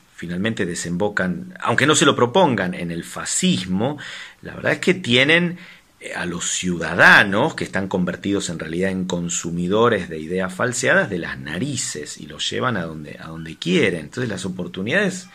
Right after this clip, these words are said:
están, pero pasan volando, ¿no? Yo, yo creo que es importante señalar esas oportunidades, atraparlas y amplificarlas, mostrar el valor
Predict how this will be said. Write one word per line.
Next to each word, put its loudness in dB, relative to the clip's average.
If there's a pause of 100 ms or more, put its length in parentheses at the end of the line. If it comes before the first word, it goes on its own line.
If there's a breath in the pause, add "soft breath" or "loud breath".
(460 loud breath)
están, -2
pero -2
pasan -2
volando, 0
¿no? -4
Yo, -2 (1120 loud breath)
yo 2
creo 8
que 6
es 4
importante 4
señalar 4
esas -6
oportunidades, -6
atraparlas 2
y 0
amplificarlas, 0
mostrar 4
el 2
valor 6